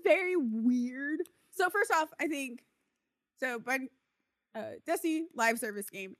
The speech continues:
et cetera. Live service games are, especially free to play,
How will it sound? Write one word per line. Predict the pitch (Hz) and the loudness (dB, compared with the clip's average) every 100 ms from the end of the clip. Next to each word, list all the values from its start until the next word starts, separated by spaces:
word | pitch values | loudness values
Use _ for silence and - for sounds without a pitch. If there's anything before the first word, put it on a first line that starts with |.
| - | -14
et | 214 | -8
cetera. | 190 190 190 - _ _ _ _ _ _ _ _ - | -6 -6 -8 -10 _ _ _ _ _ _ _ _ 0
Live | 277 285 | 2 2
service | 320 294 | 0 -4
games | - 254 240 262 _ _ _ _ _ _ _ _ _ - | -4 -2 -2 -2 _ _ _ _ _ _ _ _ _ -2
are, | 240 233 220 220 | 0 2 0 -4
especially | - 381 392 | -4 -2 0
free | 339 349 359 | 0 -2 -8
to | |
play, | 339 349 311 320 | 0 2 2 -2